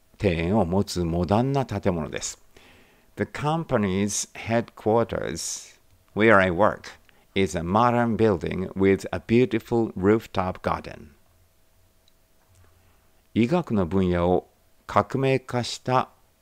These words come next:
科学的な突破は、抗生物質の発見でした。The scientific breakthrough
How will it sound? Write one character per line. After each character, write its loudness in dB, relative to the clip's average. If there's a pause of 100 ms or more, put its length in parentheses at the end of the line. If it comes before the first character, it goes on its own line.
(440)
科 0
学 -2
的 -2
な -2 (580)
突 0 (120)
破 4
は、 0 (1080)
抗 2
生 2
物 0
質 -4
の -2
発 -4
見 -2
で -4
し -10
た。 -16 (1200)
The 4
scientific -2
breakthrough 0